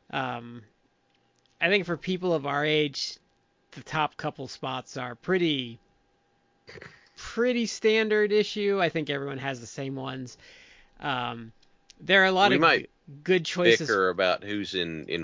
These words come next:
Speaker 2: which spot, but
Speaker 1: Yeah. There's
Speaker 2: anyway,
Speaker 1: some,
Speaker 2: go ahead.
Speaker 1: there's
Speaker 2: Sorry.
Speaker 1: some older one, managers I think are really great, but, you know, they weren't, like, of our era, and I haven't seen, like, as much of them.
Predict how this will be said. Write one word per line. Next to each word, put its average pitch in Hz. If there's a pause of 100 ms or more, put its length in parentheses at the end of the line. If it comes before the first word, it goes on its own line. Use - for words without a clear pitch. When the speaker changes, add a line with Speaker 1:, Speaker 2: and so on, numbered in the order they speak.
Speaker 2:
which -
spot, 64
but -
Speaker 1:
Yeah. 131 (2000)
There's 240
Speaker 2:
anyway, 214
Speaker 1:
some, -
Speaker 2:
go -
ahead. 73 (100)
Speaker 1:
there's 240
Speaker 2:
Sorry. 247
Speaker 1:
some 185
older 185
one, 185
managers 180
I 170
think 170
are 156
really 151
great, 165 (100)
but, 151
you 156
know, 139 (100)
they 151
weren't, 143
like, 131
of 123
our 131
era, 131 (580)
and 143
I 131
haven't 135
seen, 135
like, 127
as 139
much 135
of 147
them. 139